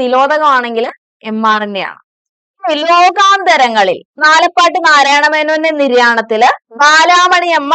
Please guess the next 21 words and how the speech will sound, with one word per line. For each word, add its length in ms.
എഴുതിയ 340
കൃതിയാണ്, 540
വിലാപകാവ്യമാണ് 1000
ലോകാന്തരങ്ങളിൽ. 960
ഉച്ച 120
മലയാള 300
പ്രസ്ഥാനത്തിന്റെ 640
ഉപജ്ഞാതാവ് 640
ആരാണ്? 320
കൊടുങ്ങല്ലൂർ 880
കുഞ്ഞിക്കുട്ടൻ 920
തമ്പുരാൻ. 600
പാച്ച 440
മലയാളം 560
കൊടുങ്ങല്ലൂർ 840
കുഞ്ഞിക്കുട്ടൻ 580
തമ്പുരാൻ 520
പറഞ്ഞ 260
ഓർമ്മ 280
ഉണ്ടല്ലോ, 300
അല്ലെ? 200